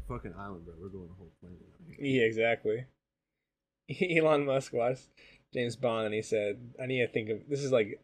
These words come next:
Speaker 2: this is small
Speaker 1: <laughs>
Speaker 2: scale. I need to think bigger." <laughs>
Speaker 1: I gotta one up this. We're colonizing Mars.
Speaker 2: Yeah.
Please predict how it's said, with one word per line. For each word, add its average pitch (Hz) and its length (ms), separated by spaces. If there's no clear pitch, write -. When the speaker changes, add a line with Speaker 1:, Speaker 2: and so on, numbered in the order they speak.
Speaker 2:
this 139 260
is 139 80
small 120 360
Speaker 1:
<laughs> 139 100
Speaker 2:
scale. 110 240
I 117 160
need 131 120
to - 60
think 113 180
bigger." 110 400
<laughs> - 40
Speaker 1:
I 156 100
gotta 135 480
one 120 120
up 113 160
this. 107 320
We're 104 100
colonizing 104 640
Mars. 101 260
Speaker 2:
Yeah. 120 460